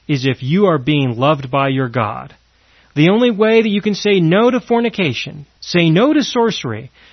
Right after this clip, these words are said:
to say no to contentions and jealousies and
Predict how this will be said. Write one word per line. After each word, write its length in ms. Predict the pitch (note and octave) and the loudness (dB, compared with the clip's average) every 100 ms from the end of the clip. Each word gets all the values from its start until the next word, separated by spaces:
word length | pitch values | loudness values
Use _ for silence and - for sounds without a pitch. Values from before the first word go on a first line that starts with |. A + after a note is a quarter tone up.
| _ | _
to 100 | F#3 | -4
say 300 | D#3+ F#3+ F3 | 0 2 2
no 380 | D3+ D#3+ A#3+ D4+ | 4 4 4 2
to 140 | D4 | 2
contentions 760 | C#4 A#3+ A#3 G#3 E3 - G#2+ G#2+ | -2 -2 -2 -4 -2 -4 -8 -6
and 140 | A#2 | -10
jealousies 760 | G#2+ E3+ F3 C3 - A2 A2 | -2 0 0 -4 -4 -6 -6
and 100 | - | -10